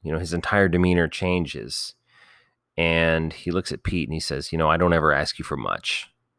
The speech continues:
but this is something I need to happen." But he, he does it in that, in, in just in this crazy, like,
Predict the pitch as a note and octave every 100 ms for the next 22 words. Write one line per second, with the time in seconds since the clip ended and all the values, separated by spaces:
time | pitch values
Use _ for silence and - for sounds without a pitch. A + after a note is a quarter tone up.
0 | _ _ _ _ _ D#2+ - F#2 - -
1 | F2+ E2 D#2+ D#2+ D#2 D#2 C#2+ C#2+ - -
2 | - C#2+ C#2 B1 - A#1+ B1 D#2+ D2+ E2
3 | F2+ E2+ E2 E2 E2+ E2 D#2+ D#2+ D2+ F2+
4 | E2+ E2 - F2 E2+ - F2+ E2 - F2
5 | F2 D#2+ D#2+ D#2 D2+